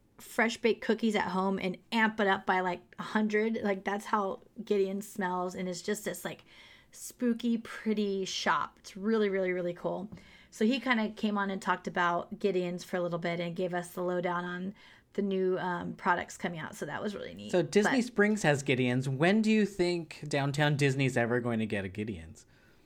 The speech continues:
Speaker 1: I don't know. I mean, they're not a Disney company, so Disney does not own them.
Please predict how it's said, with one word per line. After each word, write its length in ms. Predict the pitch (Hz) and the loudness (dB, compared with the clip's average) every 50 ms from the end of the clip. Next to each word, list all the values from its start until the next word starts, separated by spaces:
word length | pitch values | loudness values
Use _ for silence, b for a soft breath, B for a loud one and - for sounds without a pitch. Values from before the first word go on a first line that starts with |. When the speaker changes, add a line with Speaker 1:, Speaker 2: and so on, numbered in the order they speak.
| b b b b b _ - - - | b b b b b _ -18 -8 -2
Speaker 1:
I 120 | 254 233 247 | 0 2 2
don't 300 | 220 277 294 320 294 247 | 4 4 2 2 2 4
know. 320 | 247 - 269 330 370 349 | 4 6 6 6 6 4
I 180 | 240 202 208 247 | 4 2 2 2
mean, 160 | 254 269 262 | 2 4 4
they're 120 | 262 262 | 4 4
not 360 | 254 240 240 247 269 - - - | 4 4 4 6 4 4 2 2
a 60 | 277 | 0
Disney 360 | 220 226 226 226 226 262 262 | 0 2 0 0 0 0 -2
company, 520 | 233 - 233 220 214 214 185 190 190 202 | 0 0 0 0 2 0 -2 0 -2 -2
so 160 | 220 220 - 220 | -2 -2 -2 0
Disney 260 | 226 226 214 240 247 | 0 0 2 2 2
does 200 | 226 240 233 220 | 2 2 2 2
not 200 | 247 240 - - | 2 0 0 0
own 200 | 208 202 196 185 | -2 -2 -2 -2
them. 360 | 180 180 180 196 220 226 226 | -4 -2 -2 -2 -2 -2 -4